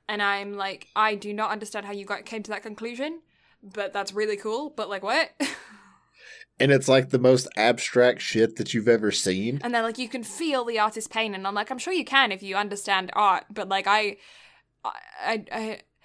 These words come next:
Speaker 1: I would actually be very interested. I did some abstract paintings a couple of years ago. I'd be very interested to see an art critic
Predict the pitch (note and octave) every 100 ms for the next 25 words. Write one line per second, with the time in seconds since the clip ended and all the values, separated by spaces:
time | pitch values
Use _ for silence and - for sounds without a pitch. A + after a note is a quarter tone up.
0 | - - C#4+ F4+ G4 F#4 F#4+ D4 A3+ B3
1 | C#4 C#4 A#3+ A3 G3 D#3+ - _ _ _
2 | _ _ _ _ - - C4 C4+ C4 A#3
3 | A3 A3 - G3+ G3 G3+ G3+ - G#3 G3
4 | F#3+ G3 - - - - A3+ B3 D4 B3
5 | A#3 - G3+ G3 A3 - G#3 F#3+ - G3+
6 | G3 - G3+ F#3 -